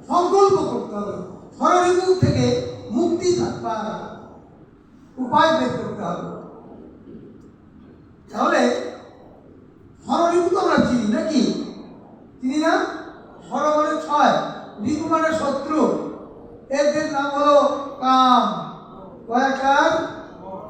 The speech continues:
ম, জয় রাধে, ক্রোধ মানে রাগ, কাম, ক্রোধ, লোভ, মোহ, মদ, মাৎসর্য।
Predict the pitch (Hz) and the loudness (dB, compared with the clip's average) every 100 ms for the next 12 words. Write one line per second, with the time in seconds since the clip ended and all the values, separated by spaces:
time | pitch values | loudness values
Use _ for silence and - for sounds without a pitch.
0 | 208 - - - 202 233 233 202 - - | -16 -18 -18 -12 -2 2 4 2 0 -4
1 | - - - - - - - - 226 254 | -10 -14 -18 -20 -18 -14 -14 -8 0 2
2 | 254 247 240 247 262 233 - - - - | 4 2 2 2 4 2 0 -4 -10 -14
3 | - - - - - - - - - - | -18 -20 -20 -20 -20 -20 -20 -20 -20 -20
4 | - - 247 311 320 320 - - - - | -20 -8 2 4 6 4 2 0 -4 -10
5 | - - - - - - 233 240 247 240 | -14 -16 -20 -20 -20 -16 -6 -2 0 0
6 | 226 196 190 170 - - - - - - | 2 2 0 -6 -12 -16 -18 -18 -20 -20
7 | - - 240 262 269 254 254 254 254 240 | -20 -6 0 2 2 -2 -2 2 4 4
8 | 202 233 285 311 320 311 - - - - | 2 2 4 8 8 6 4 -2 -10 -16
9 | - - - - - - 202 - - 339 | -20 -20 -20 -20 -20 -16 -2 2 4 6
10 | 339 320 - - - - - - - 170 | 6 6 2 0 -8 -16 -18 -20 -20 -12
11 | 196 254 277 320 349 - - - - - | -2 0 4 4 4 2 -2 -10 -16 -20
12 | - - - 247 370 381 - 202 175 | -20 -20 -12 -4 -2 -2 -4 -8 -8